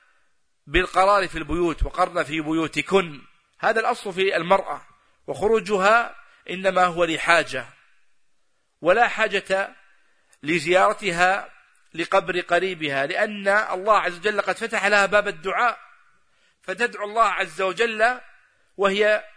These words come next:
في بيتها، ويوصل الرب جل جلاله أثر هذه الدعوة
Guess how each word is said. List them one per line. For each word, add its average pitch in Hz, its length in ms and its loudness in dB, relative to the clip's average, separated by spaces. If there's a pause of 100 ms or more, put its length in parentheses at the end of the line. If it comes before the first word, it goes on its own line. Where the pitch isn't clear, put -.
في 190 180 -4
بيتها، 175 600 -2 (840)
ويوصل 196 400 2
الرب 175 340 0
جل 180 240 -2
جلاله 190 680 0 (540)
أثر 180 320 2
هذه 175 680 0
الدعوة 180 760 -2